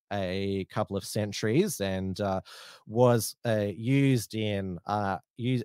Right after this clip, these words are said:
it was a cartoon used in, uh, Nazi supporting, uh, newspapers in Germany. So it probably would be covered by the Nazi, uh, symbol, uh, ban. I know that, uh,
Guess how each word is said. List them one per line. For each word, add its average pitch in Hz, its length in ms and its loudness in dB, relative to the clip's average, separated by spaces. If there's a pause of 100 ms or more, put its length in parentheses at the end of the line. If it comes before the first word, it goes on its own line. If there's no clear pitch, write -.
it 101 180 -2
was 107 240 -4
a 104 140 -4
cartoon 110 520 0
used 120 460 2
in, 95 320 -2 (100)
uh, 92 500 2
Nazi 110 440 0
supporting, 101 720 -2 (220)
uh, 95 220 0
newspapers 120 800 2
in 98 140 -2
Germany. 120 520 -2
So 131 140 -2
it 123 100 -4
probably 151 240 4
would 113 260 2
be 104 120 -8
covered 95 440 2
by 98 380 8 (400)
the 98 340 4 (140)
Nazi, 107 720 0
uh, 92 100 -2
symbol, 107 800 4
uh, 92 200 4
ban. 107 580 4 (480)
I 107 80 0
know 110 320 6
that, 98 420 0
uh, 98 280 2